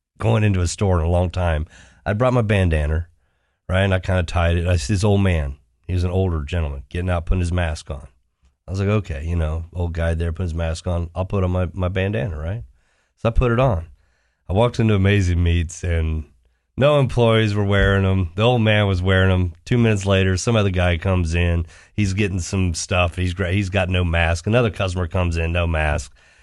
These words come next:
You know, they got a sign out there that says no more than seven people or five people within the store at the time. I get it and leave. Um, other than that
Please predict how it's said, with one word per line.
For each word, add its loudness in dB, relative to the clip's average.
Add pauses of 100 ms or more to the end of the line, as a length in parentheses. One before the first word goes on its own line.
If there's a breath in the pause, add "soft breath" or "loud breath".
(140 soft breath)
You 2
know, 2
they 4
got 2
a 0
sign 0
out 0
there 2
that 0
says 0
no 4
more 4
than 2
seven -2
people 0
or -4
five -4
people -2
within 2
the -2
store -2
at -2
the -4
time. 0 (580 soft breath)
I 0
get 2
it 0
and 0
leave. 0 (480)
Um, 2 (320)
other 2
than 2
that 0